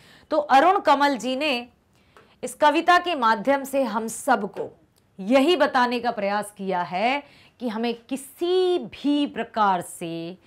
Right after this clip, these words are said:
किसी भी व्यक्ति को कम या छोटा नहीं आंकना है।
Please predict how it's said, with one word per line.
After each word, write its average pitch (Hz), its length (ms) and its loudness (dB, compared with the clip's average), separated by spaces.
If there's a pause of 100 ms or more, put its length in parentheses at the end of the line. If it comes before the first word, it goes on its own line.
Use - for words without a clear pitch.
(320)
किसी 320 400 -4
भी 247 460 -2
व्यक्ति 226 560 -6 (500)
को 202 480 2 (500)
कम 269 420 2 (180)
या 196 200 -2
छोटा 214 680 0
नहीं 165 460 -8 (100)
आंकना 151 500 -8
है। - 320 -14